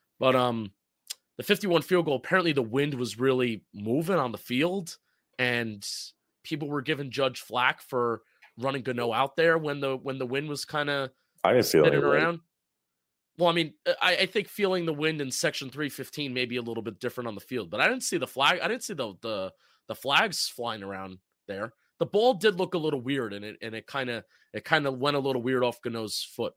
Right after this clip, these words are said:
Speaker 1: but, um, I was okay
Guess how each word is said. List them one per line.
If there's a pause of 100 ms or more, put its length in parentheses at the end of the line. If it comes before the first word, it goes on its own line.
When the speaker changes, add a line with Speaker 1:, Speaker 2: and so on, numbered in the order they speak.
Speaker 1:
but, (420)
um,
I
was
okay